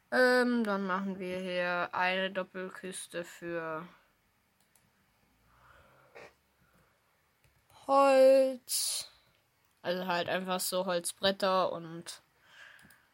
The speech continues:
generell die Holzstämme. Und dann machen wir hier noch zwei Doppelkisten für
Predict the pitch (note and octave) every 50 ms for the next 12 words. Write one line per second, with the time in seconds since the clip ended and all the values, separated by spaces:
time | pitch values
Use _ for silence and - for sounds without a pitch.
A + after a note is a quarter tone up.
0 | _ _ _ - E3+ F3 F3+ F3 F3+ F3+ F3+ F3+ F3 F#3+ D#3+ D#3+ - - - -
1 | C4 D4+ D4+ D4 G3 G3 D4+ - - - _ - F#3+ G#3 G#3+ G3+ G3 G3 G3 G#3
2 | G#3 G#3 G3 G3 G#3 G3+ G3+ G3 G3 - - - - - G#3 G#3 G#3+ A3+ A3+ A#3
3 | A3 - A3 G#3+ - - A#3+ A#3 A#3 - - - - A#3+ A#3 A#3 A#3 - - -
4 | A3 G#3+ G#3+ G#3+ G#3 G#3 G#3 G#3 G#3 G#3